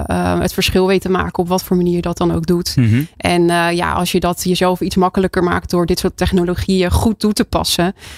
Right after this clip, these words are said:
Speaker 1: Eh, ja, je moet gewoon kijken binnen jouw businessmodel. Hoe kunnen we dit nou het beste inzetten? En wat past wel en niet bij ons?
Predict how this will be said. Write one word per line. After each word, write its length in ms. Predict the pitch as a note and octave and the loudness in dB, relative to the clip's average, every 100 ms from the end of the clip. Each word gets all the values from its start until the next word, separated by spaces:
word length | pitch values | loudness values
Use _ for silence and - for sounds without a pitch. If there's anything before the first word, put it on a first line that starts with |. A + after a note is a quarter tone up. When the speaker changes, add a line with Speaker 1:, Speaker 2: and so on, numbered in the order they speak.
| - - | -16 -2
Speaker 1:
Eh, 320 | F3 E3+ E3 | 0 2 2
ja, 160 | E3+ D#3+ | 0 2
je 120 | E3+ | 2
moet 140 | F#3+ | 2
gewoon 180 | - E3+ | 0 0
kijken 280 | F#3 F#3+ E3+ | 0 0 2
binnen 200 | F#3 F#3 | 2 2
jouw 100 | F3 | 2
businessmodel. 720 | F3 F#3+ F#3 F#3 E3+ F3+ F#3 | 0 0 0 0 0 0 0
Hoe 120 | F#3 | 0
kunnen 280 | - F#3+ F3+ | 0 0 2
we 120 | F3 | 0
dit 180 | F3 F3 | -2 -2
nou 180 | F3 F3 | 0 0
het 80 | E3 | 0
beste 260 | F3 - | 0 0
inzetten? 500 | - G3 G3 G3+ G3 | 2 2 2 0 2
En 120 | F3 E3 | 2 2
wat 180 | F3+ | -2
past 200 | - F3 | 0 0
wel 220 | F3+ F3 F3+ | 2 2 4
en 80 | |
niet 160 | F3 F#3 | 2 2
bij 160 | F#3+ F3+ | 0 0
ons? 360 | F3 F3 - | 0 -2 -6